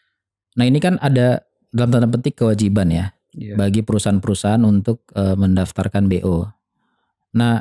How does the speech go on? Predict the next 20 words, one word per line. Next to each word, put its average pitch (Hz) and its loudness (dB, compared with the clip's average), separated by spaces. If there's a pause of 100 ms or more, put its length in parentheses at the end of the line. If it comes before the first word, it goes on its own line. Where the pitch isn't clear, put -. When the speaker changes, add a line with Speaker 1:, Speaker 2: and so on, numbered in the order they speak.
Speaker 1:
di 131 0
Indonesia 135 2
itu 208 -2 (1300)
dari 127 0
sisi 127 0 (440)
kerangka 117 0
hukum 113 0
gitu, 143 0 (480)
itu 147 -2 (240)
posisinya 147 0
apakah 143 -2 (400)
setiap 123 -2
korporasi, 110 -2
ini 139 2
kan 151 2
berarti 135 0
kan 143 2
kita 139 0
korporasi 110 -2
ya, 85 -2